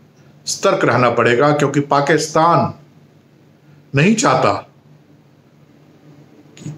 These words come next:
बॉर्डर के ऊपर शांति रहे। पाकिस्तान एक तरफ तो ceasefire करता है और दूसरी तरफ इस प्रकार की घिनौनी हरकतें करके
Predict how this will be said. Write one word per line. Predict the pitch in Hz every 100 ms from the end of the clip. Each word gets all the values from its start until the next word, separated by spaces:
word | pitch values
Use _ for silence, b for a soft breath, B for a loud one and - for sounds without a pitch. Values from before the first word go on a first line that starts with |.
| - -
बॉर्डर | 117 123 123
के | -
ऊपर | 110 113
शांति | 110 - 107 104
रहे। | 104 - - - - - - - - - - - - - - - - - -
पाकिस्तान | 151 190 175 185 185
एक | 175 -
तरफ | 180 175
तो | 180
ceasefire | - 175 - 185 190
करता | 175 - 131
है | 92 - - _ _ _ _ _ _ _ _ _
और | 151
दूसरी | 131 170 175 180
तरफ | 143 123 123 - - - - - - - - _ 185
इस | 160
प्रकार | - 139 143 147 147
की | 156
घिनौनी | 139 117 120 139 147
हरकतें | 107 110 - 120 113
करके | 123 123 -